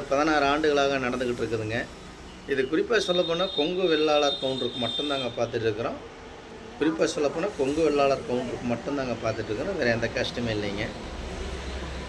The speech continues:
இப்போ பார்த்தீங்கன்னா, நம்மளுக்கு எல்லா ஏரியாவுலேருந்தே ஜாதகம் வந்துட்டுருக்குங்க. தமிழ்நாடு முழுவதும் கொங்கு வெள்ளாளர் எங்கெங்கே இருக்காங்களோ அவங்க எல்லாமே அனுப்பிச்சி விட்ருக்காங்க.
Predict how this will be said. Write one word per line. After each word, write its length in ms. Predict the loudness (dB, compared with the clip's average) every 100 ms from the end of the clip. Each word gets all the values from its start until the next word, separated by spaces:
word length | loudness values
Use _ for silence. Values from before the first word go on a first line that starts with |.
| -6 0
இப்போ 220 | 2 4
பார்த்தீங்கன்னா, 360 | 4 4 4 4
நம்மளுக்கு 180 | 4
எல்லா 280 | 4 6 8
ஏரியாவுலேருந்தே 680 | 8 8 8 8 6 4 4
ஜாதகம் 420 | 4 4 2 0
வந்துட்டுருக்குங்க. 400 | 0 0 0 0
தமிழ்நாடு 460 | 0 2 2 2 2
முழுவதும் 460 | 2 2 2 -2
கொங்கு 320 | -2 0 2
வெள்ளாளர் 400 | 4 4 4 4
எங்கெங்கே 440 | 2 0 -2 0 0
இருக்காங்களோ 520 | 0 -2 -2 -2 -2
அவங்க 200 | -2 0
எல்லாமே 320 | 0 0 -2
அனுப்பிச்சி 260 | -2 -2 -4
விட்ருக்காங்க. 520 | -8 -8 -6 -4 -4